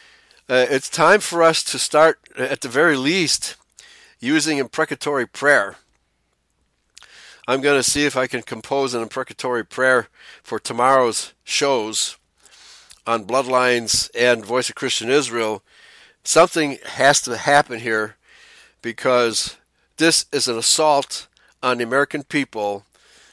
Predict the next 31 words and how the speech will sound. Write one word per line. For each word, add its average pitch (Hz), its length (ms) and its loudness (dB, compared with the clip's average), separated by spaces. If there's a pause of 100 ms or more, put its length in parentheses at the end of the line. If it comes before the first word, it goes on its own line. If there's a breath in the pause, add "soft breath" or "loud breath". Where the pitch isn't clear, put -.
by 120 360 4
the 127 100 -2
globalists, 113 720 0
the 107 80 -12
Rothschilds, 127 720 0
Soros, 127 760 0 (760 soft breath)
the 107 140 -8
World 123 340 -2
Bank, 123 500 0
Inter-, 123 320 -10
International 131 640 -4
Monetary 123 540 -4
Fund, 120 480 -4 (640 loud breath)
the 110 200 -4
Bank 135 400 2
of 117 140 -4
International 139 540 0
Settlements. 123 480 0
There's 110 180 -6
all 135 160 2
kinds 139 320 -4
of 120 80 -4
these 117 160 -8
banks 120 380 -2
that 120 100 -4
are 110 100 -4
affiliated 123 540 -6
with 117 100 -10
the 120 80 -8
United 123 380 -2
Nations 110 580 -4